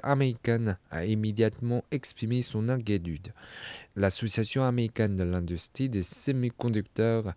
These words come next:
a déclaré qu'elle espérait que le décret final permettrait aux entreprises américaines de fabrication de puces d'accéder aux principaux marchés mondiaux, y compris la Chine.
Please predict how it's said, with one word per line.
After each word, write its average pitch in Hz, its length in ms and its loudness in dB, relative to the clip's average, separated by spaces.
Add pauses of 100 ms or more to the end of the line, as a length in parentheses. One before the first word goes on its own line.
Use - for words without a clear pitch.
(160)
a 90 120 -4
déclaré 92 480 0
qu'elle 90 180 -2
espérait 101 580 0
que 95 120 0
le 87 100 0
décret - 460 -4
final 120 480 0 (260)
permettrait 92 520 2
aux 110 180 0
entreprises 107 580 -2
américaines 104 540 0
de 95 80 2
fabrication 98 720 -2
de 110 80 0
puces - 580 -8
d'accéder 117 680 0
aux 120 100 2
principaux 139 640 0
marchés 131 400 0
mondiaux, 117 440 0 (280)
y 95 100 -2
compris - 420 -2
la 135 140 4
Chine. 71 420 -4